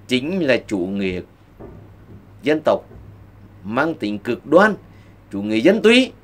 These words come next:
đòi hỏi ra khỏi châu Âu.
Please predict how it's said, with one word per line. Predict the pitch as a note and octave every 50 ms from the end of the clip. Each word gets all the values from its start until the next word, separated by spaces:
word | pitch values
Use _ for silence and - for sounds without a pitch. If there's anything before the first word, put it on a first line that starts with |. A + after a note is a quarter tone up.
| _ - _ _ - - _ _ _ -
đòi | B2+ D#3 F3+ G3 G3+ G#3 G3+
hỏi | F3 F3+ F3+ E3+ C3+ A2 F2 - _ _ _ _ _ _ _ - G2 G#2+
ra | F3+ A#3
khỏi | - D3+ D3 C#3 G3+
châu | A3 A#3
Âu. | A#3 A3 - -